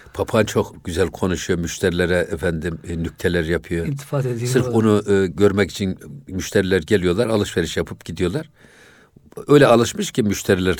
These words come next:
Speaker 1: papağana, papağan da müşterilere, <laughs> ev sahibi bakkal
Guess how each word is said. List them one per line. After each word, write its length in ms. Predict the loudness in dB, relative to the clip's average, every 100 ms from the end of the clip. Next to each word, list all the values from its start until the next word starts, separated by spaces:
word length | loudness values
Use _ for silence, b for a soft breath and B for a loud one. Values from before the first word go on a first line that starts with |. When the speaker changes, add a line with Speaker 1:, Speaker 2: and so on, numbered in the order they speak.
| -2
Speaker 1:
papağana, 420 | -2 2 2 2
papağan 400 | 0 0 0 2
da 80 | 0
müşterilere, 720 | -2 -2 -2 0 0 -2 -4 -10
<laughs> 160 | -16 -8
ev 60 | -6
sahibi 360 | -2 0 -2 -6 -4
bakkal 360 | -4 -4 -8